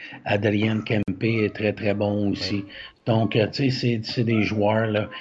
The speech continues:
Speaker 1: qui, puis ils ont Doughty, euh, dans le champ arrière, qui est, qui est un vétéran, là, qui, qui, qui a vu ne-, neiger, si on veut, même s'il joue, euh, en,
Speaker 2: <laughs>
Speaker 1: à L A, là.
Speaker 2: Il ne
Speaker 1: Mais,
Speaker 2: voit
Speaker 1: euh,
Speaker 2: pas
Speaker 1: tu sais,
Speaker 2: souvent à L A.
Speaker 1: c'est, c'est ça, exactement.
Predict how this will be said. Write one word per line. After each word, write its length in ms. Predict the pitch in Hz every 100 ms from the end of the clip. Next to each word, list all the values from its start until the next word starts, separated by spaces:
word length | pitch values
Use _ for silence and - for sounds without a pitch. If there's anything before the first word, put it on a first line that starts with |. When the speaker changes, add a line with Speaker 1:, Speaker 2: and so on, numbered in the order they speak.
| - - -
Speaker 1:
qui, 240 | 113 104
puis 160 | 104 110
ils 40 |
ont 100 | 107
Doughty, 640 | 101 104 107 107 110 110
euh, 100 | 104 95
dans 120 | 101
le 60 | 101
champ 200 | - 113
arrière, 420 | 98 101 104 104
qui 100 | -
est, 300 | 101 95 95 - - -
qui 160 | - 110
est 60 | 107
un 160 | 104
vétéran, 540 | 104 110 107 101 107 107
là, 120 | 107
qui, 400 | - 101 101 98
qui, 320 | - 120 107
qui 180 | - 113
a 40 | 104
vu 200 | 110 113
ne-, 320 | 110 107 104
neiger, 480 | 101 107 98 113 113
si 160 | 117
on 160 | 104 104
veut, 120 | 110
même 220 | 110 107
s'il 160 | 107 107
joue, 300 | 101 110 104
euh, 100 | 101 - - - -
en, 300 | 113 104 104
Speaker 2:
<laughs> 320 | - 98 -
Speaker 1:
à 180 | 104 104
L 240 | 104 101
A, 20 |
là. 260 | 107 139 131 - - - -
Speaker 2:
Il 60 | 135
ne 40 |
Speaker 1:
Mais, 80 | 107
Speaker 2:
voit 140 | 170
Speaker 1:
euh, 20 | 175
Speaker 2:
pas 140 | 202
Speaker 1:
tu 0 |
sais, 60 | 123
Speaker 2:
souvent 220 | 120 175
à 80 | 143
L 160 | 123
A. 240 | 123 - 151
Speaker 1:
c'est, 180 | - 208
c'est 260 | 240 127 208
ça, 240 | 135 123
exactement. 720 | 120 123 123 - 127 120 117